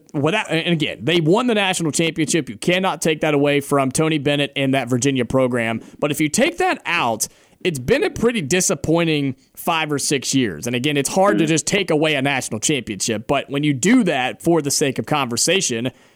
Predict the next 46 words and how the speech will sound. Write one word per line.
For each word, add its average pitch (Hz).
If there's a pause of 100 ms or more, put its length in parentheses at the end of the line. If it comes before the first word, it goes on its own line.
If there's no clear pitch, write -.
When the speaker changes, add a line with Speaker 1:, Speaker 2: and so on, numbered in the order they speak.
(160)
Speaker 1:
mean, 135
they 147
were 147
the 131
first 170
one 156
seed 151
to 151
ever 156
lose 151
to 139
a 123
sixteen 202
seed. 202 (260)
They 113
just 139
Speaker 2:
Mm-hmm. 123
Speaker 1:
haven't 190
been 175
to 151
that 147
level 156
of 135
a 135
program 143 (540)
outside 160
of 147
that 139
national 127
championship, 123
and, 123 (180)
and 131
one 160
that 151
Auburn 165
fans 156
would 151
like 151
to 156
argue 139
that 123
it 113
should 131
have 117
been 104
theirs. 73